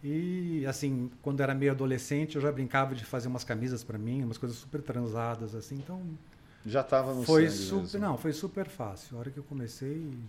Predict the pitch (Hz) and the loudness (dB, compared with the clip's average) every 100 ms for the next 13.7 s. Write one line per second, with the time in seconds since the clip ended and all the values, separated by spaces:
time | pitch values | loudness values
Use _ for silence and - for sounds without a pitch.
0 | - - - 101 98 - 110 90 82 80 | -14 -20 -14 -8 -8 -4 -2 0 -2 0
1 | 139 185 220 226 254 - 160 156 175 139 | 0 4 2 4 0 2 4 4 4 2
2 | 139 143 139 139 208 214 180 165 - 143 | 2 2 0 0 2 0 0 0 2 2
3 | 123 127 147 185 196 - - - - - | 4 2 2 0 -2 -8 -20 -20 -20 -20
4 | - 131 143 170 175 151 151 151 147 147 | -2 4 6 6 2 6 8 8 6 0
5 | 135 147 147 - 143 131 127 135 120 127 | 2 2 2 -2 0 0 0 -2 -2 2
6 | 143 165 131 131 143 147 143 139 147 - | 2 2 0 0 2 2 0 0 0 0
7 | 156 156 143 156 160 160 139 135 127 127 | 2 2 4 4 4 2 4 2 2 0
8 | 123 139 139 127 120 123 127 117 123 117 | 2 0 -4 -4 -4 -4 -6 -4 -6 -6
9 | 117 120 151 - 107 110 170 - - - | -6 -6 -6 -10 -10 -8 -10 -14 -20 -20
10 | - - - 117 131 147 147 143 143 156 | -20 -20 -8 -2 0 0 2 4 6 8
11 | 151 165 165 160 143 139 - 123 117 117 | 6 4 4 6 6 6 2 -2 -2 -2
12 | 117 113 123 - 123 127 123 135 151 151 | -2 0 -2 -4 -2 0 4 4 4 0
13 | 139 135 131 113 101 101 - | 0 0 0 -2 -6 -8 -16